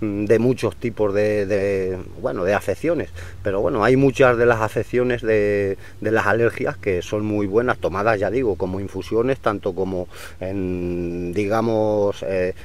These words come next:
untadas, con lavativas, por decirlo de alguna manera, con, con masajes y demás. Eh, esta, esta fumaria también, eh,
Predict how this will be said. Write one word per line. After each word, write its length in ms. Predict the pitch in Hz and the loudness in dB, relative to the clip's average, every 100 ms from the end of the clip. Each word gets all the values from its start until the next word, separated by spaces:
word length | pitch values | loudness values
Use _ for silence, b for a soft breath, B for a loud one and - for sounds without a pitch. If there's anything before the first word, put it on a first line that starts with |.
| B | B
untadas, 720 | 98 92 - 147 196 - - | -8 -8 0 2 2 -4 -10
con 500 | - 92 92 92 90 90 | -4 -2 -2 -4 -2 -2
lavativas, 520 | 78 67 113 151 131 | -2 -6 -2 2 2
por 160 | - | 2
decirlo 380 | 90 - 110 101 | -4 -4 -4 -2
de 80 | 95 | -2
alguna 320 | 98 95 95 | -2 -4 -6
manera, 400 | 85 87 139 131 | -6 -2 2 2
con, 400 | 101 95 98 95 - B B | 2 -2 -2 -6 -12 B B
con 220 | - 101 101 | -6 -4 -2
masajes 600 | 76 - 143 151 120 95 | -4 2 2 2 -4 -6
y 60 | |
demás. 360 | 101 117 208 - - B B B B B B B B | -4 -2 -2 -4 -18 B B B B B B B B
Eh, 280 | - 123 123 B B | 2 4 4 B B
esta, 640 | - - 214 202 180 160 - | -4 2 4 4 4 2 -2
esta 220 | - 180 | 0 0
fumaria 500 | - 170 156 151 147 | 0 -2 0 2 2
también, 440 | 135 127 135 147 139 | 4 2 6 4 4
eh, 720 | 117 113 110 107 107 101 101 | 4 4 6 4 2 -2 -6